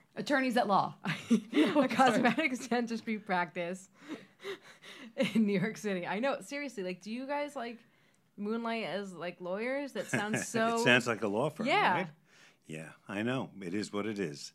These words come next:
Speaker 1: And you even have a nice picture with, like, black and white and the three of you, like, "We're
Speaker 3: That's a very
Speaker 1: professional."
Speaker 3: cool picture,
Speaker 1: It's a
Speaker 3: isn't it?
Speaker 1: very cool picture.
Speaker 3: And actually, it's not very doctorish either. It isn't e-,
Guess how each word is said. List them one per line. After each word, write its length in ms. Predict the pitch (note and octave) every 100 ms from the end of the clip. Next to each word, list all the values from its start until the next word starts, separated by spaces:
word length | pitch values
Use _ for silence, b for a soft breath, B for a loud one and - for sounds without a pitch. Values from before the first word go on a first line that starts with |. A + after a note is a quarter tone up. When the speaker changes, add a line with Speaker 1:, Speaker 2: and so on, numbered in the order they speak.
| -
Speaker 1:
And 80 | A3+
you 80 | C4
even 160 | B3+
have 120 | C4 A3
a 20 |
nice 220 | A3 A3
picture 400 | - G3 - A3
with, 120 | G3+
like, 200 | F#3 D#3 A3+ B
black 300 | E3 E3 E3+
and 140 | F3+ E3+
white 200 | E3+ D#3+
and 80 |
the 60 | D#3+
three 300 | D#3 F3 E3+
of 100 | E3
you, 140 | E3+
like, 180 | D#3 C3 -
"We're 140 | C4
Speaker 3:
That's 380 | - G#2 G2+ G3+
a 40 |
very 220 | G2 A2+ A2+
Speaker 1:
professional." 120 | -
Speaker 3:
cool 160 | A2
picture, 320 | G#2+ - - F2+
Speaker 1:
It's 200 | A3 G#3+
a 20 |
Speaker 3:
isn't 60 | E3+
it? 20 |
Speaker 1:
very 220 | E3 E3+
cool 220 | F3+ D3+
picture. 360 | B2 D3 - -
Speaker 3:
And 100 | A2
actually, 360 | A2+ A2 A#2+ G2
it's 160 | F#2
not 160 | A2 G#2+
very 240 | G2+ F#2+
doctorish 600 | E2+ F2 G#2 F2 C#2 -
either. 320 | G2 D#2 C#2 - _ b b b
It 120 | A2+ G2
isn't 240 | G#2 A2
e-, 200 | A2 A2